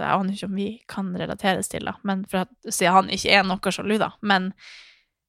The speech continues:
jeg har jo hatt, jeg har jo fått mange guttevenner opp igjennom,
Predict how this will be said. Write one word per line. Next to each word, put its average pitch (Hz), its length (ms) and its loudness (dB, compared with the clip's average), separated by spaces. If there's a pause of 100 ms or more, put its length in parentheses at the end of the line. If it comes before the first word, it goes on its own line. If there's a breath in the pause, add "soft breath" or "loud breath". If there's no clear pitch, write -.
(200)
jeg 202 100 6
har 220 220 8
jo 170 100 0
hatt, 190 320 2
jeg - 80 0
har 214 140 8
jo - 80 0
fått 202 340 -2
mange 190 300 2
guttevenner 208 420 0
opp - 140 -4
igjennom, 107 240 -6